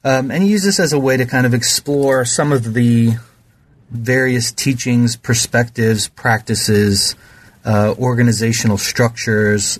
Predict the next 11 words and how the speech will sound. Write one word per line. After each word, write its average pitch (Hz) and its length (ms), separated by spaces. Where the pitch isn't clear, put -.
of 113 140
Rastafari. 104 680
Now, 151 400
it, 160 180
Rastafari 131 800
is 110 140
very 117 220
diverse, 135 540
but 135 340
could 143 200
you 143 300